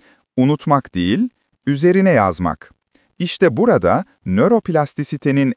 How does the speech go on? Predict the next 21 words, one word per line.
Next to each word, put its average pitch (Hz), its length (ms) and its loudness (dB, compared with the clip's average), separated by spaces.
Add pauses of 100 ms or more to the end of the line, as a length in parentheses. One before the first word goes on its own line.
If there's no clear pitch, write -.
en 226 300 2
kritik 135 440 -4
bilgisi 98 540 -4
devreye 98 400 2
giriyor. 78 480 -4 (480)
Beyin 92 500 0 (240)
kötü 110 280 -2
alışkanlıkları 101 920 -2
silmez. 156 640 -2 (320)
Ancak 107 540 0
yeni 92 380 -2
bağlantılar 98 680 0
kurarak 107 560 -2 (220)
onları 127 460 2
zayıflatır. 135 800 -2 (580)
Düşün 175 320 0
ki 107 280 -2 (180)
beyinde 90 560 -2
bir 233 140 -2
patika 139 480 -4
var. 73 280 -4